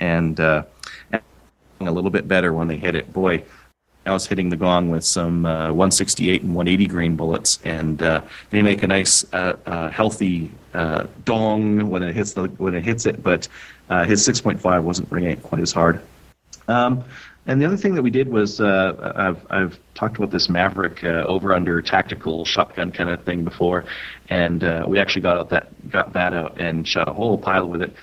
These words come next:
and finally figured out how the barrel selector works with it. Uh, when I first got this thing,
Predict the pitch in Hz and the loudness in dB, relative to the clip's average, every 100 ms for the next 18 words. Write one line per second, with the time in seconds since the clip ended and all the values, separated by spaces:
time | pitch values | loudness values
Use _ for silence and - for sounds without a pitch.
0 | - - 92 - 143 143 131 127 131 127 | -20 -6 -4 0 2 2 2 2 2 2
1 | 113 110 - 104 123 117 107 92 - 87 | 0 0 0 0 0 0 -2 -2 -4 -6
2 | 87 85 - 82 78 - - - _ - | -4 -6 -6 -4 -6 -10 -20 -20 _ -10
3 | - 98 104 107 165 135 - 143 143 - | -6 0 2 2 2 2 2 2 2 -2
4 | - 95 90 90 | -2 -2 -2 -4